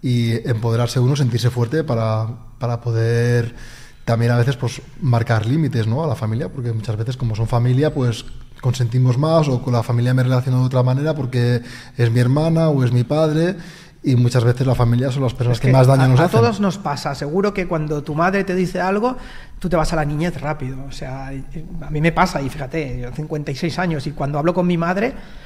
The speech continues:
Speaker 2: cuando hablo con mi madre, por mucho que yo haya evolucionado, rápido,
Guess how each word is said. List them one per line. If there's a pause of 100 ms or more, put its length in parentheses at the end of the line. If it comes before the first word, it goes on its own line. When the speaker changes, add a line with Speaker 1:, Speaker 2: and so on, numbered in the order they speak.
(180)
Speaker 2:
cuando
hablo
con
mi
madre,
por
mucho
que
yo
haya
evolucionado, (560)
rápido,